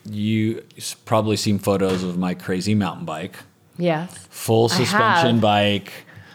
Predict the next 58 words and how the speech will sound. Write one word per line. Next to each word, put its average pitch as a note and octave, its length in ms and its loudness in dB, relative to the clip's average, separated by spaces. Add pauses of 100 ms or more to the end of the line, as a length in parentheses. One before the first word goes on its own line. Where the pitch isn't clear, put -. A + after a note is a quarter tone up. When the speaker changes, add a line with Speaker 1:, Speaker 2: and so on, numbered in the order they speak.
Speaker 1:
the A2 100 0
green A2+ 600 4
machine. G2 680 2
Speaker 2:
You C4 100 6
actually F4+ 280 4
got C4+ 140 4
me C4+ 60 6
on B3 120 4
the G#3 60 2
Coast A#3 280 2
to A#3 80 0
Crest A#3 340 2
Trail F#3+ 240 6
the F#3 100 4
other F3+ 140 6
day F3+ 220 4
'cause F#3 160 2
I F#3+ 120 6
Speaker 1:
<laughs> - 20 4
Speaker 2:
watched G3+ 260 4
a G3 60 4
video G3+ 340 6
and F#3+ 100 4
you F#3 60 4
were F3+ 100 6
on G3+ 140 4
it. F#3+ 100 4
I'm F3+ 120 4
like, F3 180 2
"I F#3+ 100 2
need E4 180 4
to D4 60 4
go A3+ 180 4
run A#3 220 6
that." G3 420 2 (460)
Speaker 1:
And A#2 80 4
you A#2+ 100 2
talk C#3 220 2
about C3 160 4
obsession. A2 540 2
I'm, F#2+ 140 0
I'm A2 240 0
obsessed A2 500 0
with G2 100 -4
the F2 60 -6
Coast F#2 260 -2
to G2 60 -4
Crest - 280 -4
Trail, F2+ 400 0 (320)
and F2+ 160 -4
we G2+ 120 2
are A2 80 4
working G2 420 0
on F2+ 160 0
getting F2 240 -2
it D#2+ 160 -8
completed E2 640 -6
and, E2 480 -12